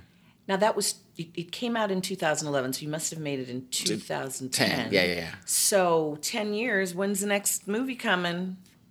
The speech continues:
Speaker 1: What's happening?
Speaker 2: You know, I'm not chasing that dream. It, it,
Speaker 1: Why?
Speaker 2: it, it has to be, 'cause I've always told myself, you know, the next movie I make has to have money involved. I'm not gonna be,
Speaker 1: <laughs>
Speaker 2: you know, hoping that we can make a budget.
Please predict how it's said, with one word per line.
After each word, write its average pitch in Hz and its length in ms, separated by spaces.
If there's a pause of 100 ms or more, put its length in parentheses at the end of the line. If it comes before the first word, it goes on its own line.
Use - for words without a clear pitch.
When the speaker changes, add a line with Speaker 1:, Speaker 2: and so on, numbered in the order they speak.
(200)
Speaker 1:
What's 185 140
happening? 196 580
Speaker 2:
You 151 80
know, 139 180 (420)
I'm 139 140
not 143 120
chasing 120 320
that 104 120
dream. 104 220 (280)
It, 139 200
it, 131 80
Speaker 1:
Why? 349 280
Speaker 2:
it, 123 240
it 127 120
has 143 420
to 147 120
be, 107 400 (220)
'cause 123 120
I've 123 200
always 131 280
told 120 140
myself, 113 380 (100)
you 113 140
know, 101 180 (400)
the 123 100
next 123 460
movie 123 280
I 98 160
make 92 280
has 104 340
to - 80
have 98 340
money 95 500
involved. 110 600
I'm 98 180
not 98 200
gonna 147 320
be, 101 180 (200)
Speaker 1:
<laughs> - 180
Speaker 2:
you 110 100
know, 92 240 (180)
hoping 127 480
that - 360
we 202 80
can 123 340
make 113 240
a - 60
budget. 113 560